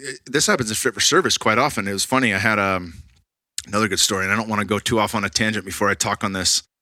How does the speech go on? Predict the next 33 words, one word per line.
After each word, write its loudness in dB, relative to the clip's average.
on 0
this 0
post 0
on 0
Instagram, 0
but, 4
um, 0
there 6
was, 2
um, 0
uh, 2
uh, -2
one 0
of 0
our 6
members 2
in -4
Fit -4
for -4
Service 2
that -6
came 0
out 0
recently 0
to -2
the -6
ranch -2
in -6
Lockhart, -4
and, 2
you -2
know, 2
she, 2